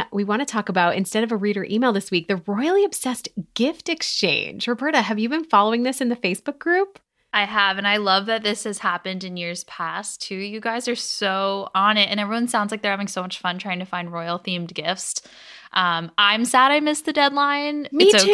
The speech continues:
Speaker 2: okay, because I already told you guys what our gift will be <laughs> this
Speaker 1: Yeah,
Speaker 2: year, which
Speaker 1: email
Speaker 2: is
Speaker 1: us. We wanna
Speaker 2: great.
Speaker 1: participate next
Speaker 2: Or
Speaker 1: year. We
Speaker 2: email, yes,
Speaker 1: <laughs>
Speaker 2: yes.
Speaker 1: But also, that's our
Speaker 2: Um,
Speaker 1: gift this year.
Speaker 2: but so much fun. And also email us what gifts you guys have found, 'cause I'm sure you guys are,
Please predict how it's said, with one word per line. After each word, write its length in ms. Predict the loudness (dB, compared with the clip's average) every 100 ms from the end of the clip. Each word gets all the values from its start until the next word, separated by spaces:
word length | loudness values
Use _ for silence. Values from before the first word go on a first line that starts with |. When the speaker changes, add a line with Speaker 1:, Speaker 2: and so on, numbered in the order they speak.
| 10
Speaker 2:
okay, 300 | 10 10 8
because 180 | 6 4
I 100 | 4
already 200 | 4 4 2
told 220 | 0 -2
you 40 |
guys 260 | 2 2 2
what 200 | 2 4
our 220 | 4 4
gift 340 | 4 2 2 0
will 140 | 0
be 160 | 0 0
<laughs> 0 |
this 420 | 0 2 0 4
Speaker 1:
Yeah, 120 | 4
Speaker 2:
year, 80 | 6
which 80 | 6
Speaker 1:
email 400 | 8 10 10 10
Speaker 2:
is 160 | 8 6
Speaker 1:
us. 60 |
We 60 | 6
wanna 160 | 8 8 8
Speaker 2:
great. 20 |
Speaker 1:
participate 540 | 6 6 4 4 4 6
next 180 | 6 8
Speaker 2:
Or 100 | 8
Speaker 1:
year. 160 | 8 8
We 60 |
Speaker 2:
email, 300 | 8 8 6 4
yes, 500 | 4 4 4 4 4
Speaker 1:
<laughs> 40 | 2 4
Speaker 2:
yes. 240 | 2 2
Speaker 1:
But 100 | 4
also, 300 | 4 6 6
that's 180 | 4 6
our 100 | 6
Speaker 2:
Um, 180 | 4 2
Speaker 1:
gift 100 | -2
this 140 | -8 -10
year. 180 | -12 -12 _ -2
Speaker 2:
but 180 | 0
so 260 | 2 4 4
much 200 | 4 2
fun. 180 | 0 0
And 180 | 0 2
also 380 | 4 6 4 0
email 280 | 0 2
us 160 | 2 0
what 180 | -6 -4
gifts 340 | -4 -4 -6
you 60 | -2
guys 240 | 0 -2
have 140 | -6 -8
found, 340 | -4 -4 -4
'cause 140 | -6
I'm 100 | -6
sure 240 | -4 -2 0
you 140 | 0
guys 300 | 0 -2 -2
are, 220 | -4 -4